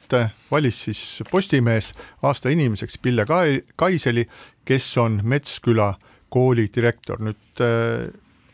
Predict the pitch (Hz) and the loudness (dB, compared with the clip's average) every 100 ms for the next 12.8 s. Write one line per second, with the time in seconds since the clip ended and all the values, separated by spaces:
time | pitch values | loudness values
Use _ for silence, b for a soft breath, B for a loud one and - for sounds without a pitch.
0 | _ 160 156 123 175 165 127 - 123 123 | _ 0 0 0 0 2 0 -2 -2 0
1 | 147 - 131 117 135 139 123 135 170 123 | -2 -4 -2 0 2 2 2 2 2 2
2 | 107 180 247 127 123 117 - B B B | 0 0 -2 0 2 0 -2 B B B
3 | - 107 113 127 - - 151 131 120 202 | -10 -4 -2 -2 -4 -4 -2 -2 0 0
4 | 156 - - - 107 - 127 113 107 104 | 0 -2 -10 -8 -8 -6 -2 0 0 -2
5 | - - 110 104 - B B B - 127 | -6 -6 -2 -4 -6 B B B -2 -2
6 | - 107 165 185 147 135 127 120 - 110 | 0 0 2 0 2 2 0 -2 -4 -4
7 | 104 101 - 135 - 107 104 95 92 - | -4 -4 -2 -4 -2 -2 -2 -2 -6 -16
8 | B B B 190 220 143 123 117 - - | B B B -4 0 0 2 2 0 -2
9 | 131 117 107 120 117 101 98 107 165 190 | 0 0 2 2 2 0 -2 -2 0 0
10 | 156 127 - - B B B - 127 117 | 0 -2 -4 -14 B B B -4 0 0
11 | 117 143 123 110 - - 151 127 117 110 | 0 0 0 0 0 0 2 2 2 2
12 | 107 107 - - 113 127 - | 0 -2 -6 -10 -2 -2 0